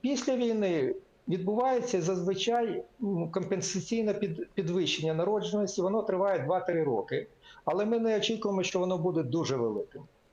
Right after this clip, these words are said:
Воно буде незначним. І потім, е, ми очікуємо, що сто жінок будуть народжувати через,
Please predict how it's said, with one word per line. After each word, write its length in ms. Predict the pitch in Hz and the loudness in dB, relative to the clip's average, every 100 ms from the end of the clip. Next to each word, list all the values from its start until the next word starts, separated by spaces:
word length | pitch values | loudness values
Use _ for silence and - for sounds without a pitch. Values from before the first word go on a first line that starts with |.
| _ | _
Воно 260 | - 220 262 | -4 0 0
буде 260 | 202 196 190 | 0 0 2
незначним. 760 | 190 165 175 - - 113 98 - - - - - _ | 2 2 0 -2 -2 -2 -2 -10 -20 -20 -20 -20 _
І 100 | 214 | -4
потім, 520 | 220 302 302 262 240 | 0 0 0 0 0
е, 240 | 226 214 202 190 220 190 | 2 2 0 0 -2 0
ми 140 | 226 | 2
очікуємо, 640 | 208 - 214 214 196 190 180 | 2 0 0 2 2 2 0
що 520 | - 190 175 165 - - _ _ - - 170 | 0 2 2 0 -4 -14 _ _ -8 -2 -2
сто 280 | - 220 185 | 0 -2 0
жінок 360 | 196 226 208 | 2 2 0
будуть 300 | 170 185 175 | 0 0 0
народжувати 600 | 180 190 196 160 170 175 170 233 - | 0 2 0 0 0 0 0 -4 -4
через, 640 | - 165 147 - - - | -2 0 -2 -4 -8 -10